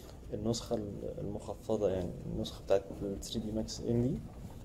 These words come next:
نزلت لل-، للميدل ايست، آه،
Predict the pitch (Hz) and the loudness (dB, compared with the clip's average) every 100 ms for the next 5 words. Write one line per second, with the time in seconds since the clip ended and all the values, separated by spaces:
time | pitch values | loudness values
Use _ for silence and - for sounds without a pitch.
0 | - 113 117 113 113 - 107 101 101 104 | -6 6 6 8 4 2 0 0 0 2
1 | 104 104 117 117 131 - - - - - | 4 6 6 6 6 4 2 -8 -12 -12
2 | - - - - - - - - - - | -14 -14 -14 -14 -14 -14 -14 -12 -8 0
3 | 110 107 107 107 107 107 107 | 2 4 4 4 4 2 2